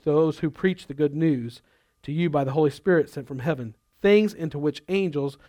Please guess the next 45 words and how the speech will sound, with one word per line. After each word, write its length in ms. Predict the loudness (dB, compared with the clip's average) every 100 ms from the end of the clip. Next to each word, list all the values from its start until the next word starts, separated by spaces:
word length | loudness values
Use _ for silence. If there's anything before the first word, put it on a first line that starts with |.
| _
long 320 | 0 2 2 -2
to 220 | -6 -6
look." 380 | 2 2 2 -4 _ _ -20 -20 _ _ _ _
Talking 260 | 2 2 4
about 160 | 0
the 60 | 0
gospel 600 | 2 6 4 2 -6 -4
and, 120 | -2
and 220 | 0 2
the, 220 | 2 0 0
the, 680 | -2 -2 -4 _ _ _ -6
uh, 260 | -6 -6 -4
this 280 | -2 -2 -6
whole 360 | 0 4 6
mystery 440 | 4 2 2 0 -2
of 80 |
how 320 | 0 2 4 4
this 280 | 2 -2 -10 _ -4
came 200 | 0 2
about 400 | 4 6 6 4
and 100 | 0
the 40 |
good 280 | 2 4 4
news 480 | 4 4 4 2 0
and, 160 | -6 -8 _ _
and 100 | -4
how 240 | 2 4 4
it 60 |
was 160 | 2 -2
revealed, 560 | -4 0 6 6 6
revealed 600 | 2 -2 -2 2 4 4
to 80 | 0
man 480 | 0 2 4 2 0
and, 180 | -2 -6 _ _ _ -2
and 80 | 4
all 140 | 4
this. 220 | 4 0
And 100 | -2
so 140 | 0 2
they 120 | 4
look 320 | 6 4 4
into 220 | 2 2
this. 220 | -2 -4
They're 140 | -2 -4
curious. 680 | 0 0 0 -2 -10 -18